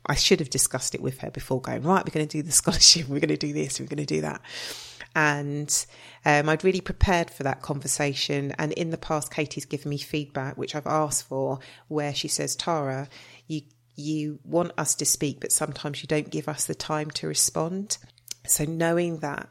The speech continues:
she gave me that feedback, knowing how she likes to communicate, when we had that meeting, I invited her round. We sat in the garden when we could, um, had a nice lunch, and we spoke. And I really, you know, zipped it and didn't,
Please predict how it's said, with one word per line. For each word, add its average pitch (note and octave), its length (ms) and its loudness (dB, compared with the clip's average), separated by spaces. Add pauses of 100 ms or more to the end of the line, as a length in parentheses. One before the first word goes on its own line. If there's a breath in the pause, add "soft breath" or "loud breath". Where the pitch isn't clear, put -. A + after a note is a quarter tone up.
(140)
she - 160 -2
gave D#3+ 280 2
me D#3 60 -6
that - 180 -4
feedback, C#3 600 -4
knowing D#3+ 320 2
how D3+ 180 -4
she D3 200 -2
likes - 180 -4
to - 80 -4
communicate, C#3+ 920 -4 (340 loud breath)
when D#3 140 -2
we D3+ 80 -2
had D#3+ 300 -4
that - 180 -6
meeting, D3 520 -4
I C#3+ 60 -4
invited D3 520 -4
her C#3+ 100 -6
round. E3 520 -4
We C#3 120 -4
sat - 240 -6
in C#3+ 100 -4
the C#3+ 80 -4
garden E3 680 -2
when C#3 160 -4
we C3+ 100 -6
could, F3 400 -4 (440 loud breath)
um, C#3+ 440 -6
had D3+ 220 -4
a C#3+ 40 -6
nice C#3+ 300 -4
lunch, D#3+ 500 -2 (380 loud breath)
and D3 240 -6
we C#3 80 -4
spoke. C#3+ 540 -2
And D3+ 100 -6
I D3 100 -4
really, C#3+ 580 -2
you D3+ 120 -8
know, C#3 180 -6
zipped C#3 400 -6
it C3+ 220 -2
and C3+ 160 -4
didn't, C#3 320 -2